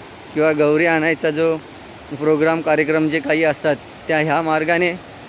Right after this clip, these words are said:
अ, होऊन जा-, जा-, जातात. की आता तुम्हाला मी दाखवेन की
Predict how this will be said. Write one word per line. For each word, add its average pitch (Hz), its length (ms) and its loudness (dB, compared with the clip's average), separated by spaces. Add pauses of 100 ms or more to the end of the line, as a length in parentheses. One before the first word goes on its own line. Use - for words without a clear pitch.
(200)
अ, 147 360 4
होऊन 160 300 2
जा-, 160 260 4
जा-, 147 200 2
जातात. 147 320 0 (600)
की 175 400 2
आता 160 300 -2
तुम्हाला 175 280 0
मी 185 100 -2
दाखवेन 175 360 0
की 185 260 -2